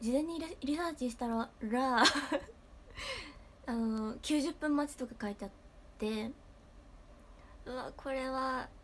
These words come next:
めちゃめちゃ並ぶだろうな」って思って行ったら、案の定並びました。二時間。一人で二時間。でも正直ね、あっという間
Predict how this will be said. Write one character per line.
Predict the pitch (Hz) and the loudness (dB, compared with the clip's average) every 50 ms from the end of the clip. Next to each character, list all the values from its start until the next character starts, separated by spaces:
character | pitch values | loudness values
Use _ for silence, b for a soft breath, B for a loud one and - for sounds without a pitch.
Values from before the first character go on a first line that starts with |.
| - - - - - - - - - - - - - - - - - - - | -20 -20 -20 -20 -18 -18 -18 -18 -20 -20 -20 -20 -20 -20 -20 -20 -20 -8 -6
め | 254 240 | -4 -4
ち | 233 233 - | -4 -4 -2
ゃ | 247 | 0
め | 254 254 | 0 0
ち | - 262 | 0 0
ゃ | |
並 | 247 247 247 247 247 | 0 0 0 0 -2
ぶ | 254 254 | -2 0
だ | 262 269 | 0 0
ろ | 240 226 214 | 0 0 0
う | |
な」 | 208 202 208 208 | 0 0 -2 -2
っ | |
て | 214 - - - - | -4 -8 -12 -10 -8
思 | 190 190 190 208 | -8 -6 -6 -6
っ | 226 | -8
て | 226 - - 208 | -8 -10 -10 -10
行 | 185 - | -10 -10
っ | - - | -10 -6
た | - 202 | -4 -4
ら、 | 202 202 196 202 B B B B B - | -4 -4 -6 -8 B B B B B -4
案 | - 214 214 226 | -2 2 4 4
の | 233 240 233 | 4 4 2
定 | 208 202 190 185 | 0 -2 -6 -6
並 | 180 180 180 185 185 190 190 | -8 -8 -6 -6 -4 -4 -4
び | 196 202 | -4 -4
ま | 202 202 | -4 -4
し | 208 - | -6 -8
た。 | - - - - - - - - - - | -12 -16 -18 -18 -20 -20 -18 -10 0 4
二 | 214 226 | 6 6
時 | 226 226 233 226 | 6 4 2 -2
間。 | - - 185 226 - - - - - - - - - - | -4 -10 -10 -12 -14 -16 -20 -20 -20 -18 -18 -18 -16 -16
一 | - - - 247 | -16 -6 -4 0
人 | 247 262 226 | 0 2 2
で | 220 202 | 0 0
二 | 185 190 190 196 | 0 -2 -4 -4
時 | 196 208 196 | -4 -6 -8
間。 | - - 180 - - 285 269 - - - - - - - - - - - - - - - - - - - - - - - - - - - - - - - - - - - - - - - - - - - - - | -8 -8 -8 -8 -8 -10 -12 -14 -18 -18 -18 -18 -16 -16 -16 -16 -16 -16 -16 -16 -16 -16 -16 -16 -16 -16 -14 -14 -14 -14 -12 -12 -14 -14 -16 -16 -18 -18 -16 -16 -16 -16 -18 -18 -16 -16 -16 -16 -16 -16 -10 -4
で | 285 349 | 0 2
も | 359 320 | 4 4
正 | 294 - 415 494 508 - 622 | 6 8 8 8 8 6 0
直 | - 359 277 | 0 4 4
ね、 | 247 240 226 220 214 | 6 6 4 4 2
あ | 220 | 0
っ | 226 226 - | -2 -2 -4
と | - | -2
い | 370 415 403 403 | 0 0 2 2
う | 403 381 | 0 0
間 | 381 370 370 381 | -2 -2 -2 -2